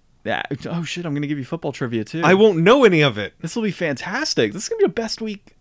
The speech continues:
Speaker 2: Would
Speaker 1: Or
Speaker 2: you know
Speaker 1: we could
Speaker 2: football trivia if I gave you football trivia?
Speaker 1: Depends on the football trivia.
Speaker 2: <laughs>
Speaker 1: It depends.
Speaker 2: Doesn't it always?
Speaker 1: Yeah, it depends. Like, if you ask me, like,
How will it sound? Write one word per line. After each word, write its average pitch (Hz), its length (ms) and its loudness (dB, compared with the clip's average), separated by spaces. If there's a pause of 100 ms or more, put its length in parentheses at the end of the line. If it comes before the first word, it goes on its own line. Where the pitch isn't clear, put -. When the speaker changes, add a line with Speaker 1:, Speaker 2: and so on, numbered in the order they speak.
Speaker 2:
Would 151 220 2
Speaker 1:
Or 175 60 2
Speaker 2:
you 175 200 2
know 220 120 8
Speaker 1:
we 226 40 4
could 226 60 -2
Speaker 2:
football 226 280 4
trivia 233 340 2
if 190 100 4
I 151 120 4
gave 123 340 0
you 127 140 -2
football 175 320 -2
trivia? 180 440 -6 (280)
Speaker 1:
Depends 151 320 -8
on 123 80 -6
the 113 60 -6
football 120 280 -8
trivia. 123 380 -8 (260)
Speaker 2:
<laughs> - 60 -14 (800)
Speaker 1:
It 156 80 -6
depends. 139 580 -6
Speaker 2:
Doesn't 151 280 -2
it 143 100 -2
always? 123 480 -8 (140)
Speaker 1:
Yeah, 139 500 0
it 143 100 -12
depends. 123 600 -8 (320)
Like, 135 160 -2
if 143 140 -12
you 156 120 0
ask 143 280 -2
me, 135 160 -4
like, 113 340 -4